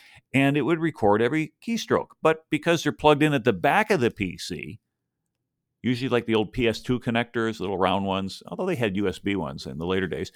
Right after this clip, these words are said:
the user never noticed that. Who goes in the back of their P C, particularly if it's under a desk? And they could score thousands of keystrokes and they'd be retrieved at a later time.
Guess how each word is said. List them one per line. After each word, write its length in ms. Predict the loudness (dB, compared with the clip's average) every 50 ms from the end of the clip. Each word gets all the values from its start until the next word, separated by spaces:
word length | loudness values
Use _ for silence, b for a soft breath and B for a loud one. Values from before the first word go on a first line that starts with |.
| B B B B B
the 160 | -10 -10 -8 -6
user 240 | -6 -4 -2 0 0
never 220 | 2 2 2 4
noticed 320 | 4 4 4 2 2 0
that. 160 | 0 -2 -2 -2
Who 80 | -2
goes 220 | -2 -2 -2 -2 -2
in 60 | -4
the 60 | -4
back 300 | -2 -2 -4 -4 -4 -4
of 60 | -4
their 120 | -4 -4 -4
P 160 | -2 -2 -4
C, 280 | -4 -2 -2 -2 -2
particularly 380 | -4 -4 -6 -8 -4 -4 -2 -2
if 40 | -2
it's 120 | -2 -4
under 160 | -2 -2 0 -2
a 60 | -2
desk? 340 | -4 -8 -12 -14 -16 -20 -20 _ _ B B B B B B
And 80 | 4
they 60 | 6 6
could 120 | 6 6
score 220 | 6 4 4 4
thousands 640 | 2 2 -2 0 2 4 6 6 4 4 0 -2 -2 -2
of 80 | -2
keystrokes 640 | -2 -2 -2 -2 -2 -2 0 2 2 2 2 0 -4
and 220 | -6 -4 -4 -4 -2
they'd 140 | -2 -2 0
be 60 | 0
retrieved 420 | 0 0 0 0 2 2 2 2 2
at 80 | 0
a 60 | 2
later 240 | 4 4 4 4 2
time. 320 | 0 -2 -2 -2 -4 -6